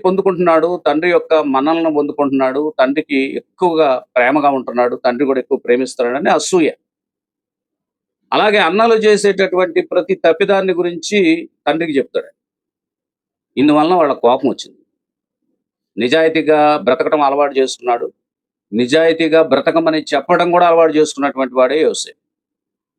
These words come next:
ఎన్ని సమస్యలైనా రాని, ఎన్ని ఇబ్బందులైనా రాని, దేవుణ్ణి మాత్రం విడిచిపెట్టనటువంటి వాడు. చూడండి, ఎక్కువగా శ్రమలు ఎవరికి వస్తాయి? ప్రార్థనా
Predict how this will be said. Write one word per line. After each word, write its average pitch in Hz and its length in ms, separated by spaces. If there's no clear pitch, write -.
ఎన్ని 170 320
సమస్యలైనా 180 580
రాని, 156 260
ఎన్ని 160 240
ఇబ్బందులైనా 170 540
రాని, 143 240
దేవుణ్ణి 151 440
మాత్రం 135 320
విడిచిపెట్టనటువంటి 120 800
వాడు. - 140
చూడండి, 170 340
ఎక్కువగా 170 280
శ్రమలు 156 300
ఎవరికి 156 220
వస్తాయి? 147 360
ప్రార్థనా 131 340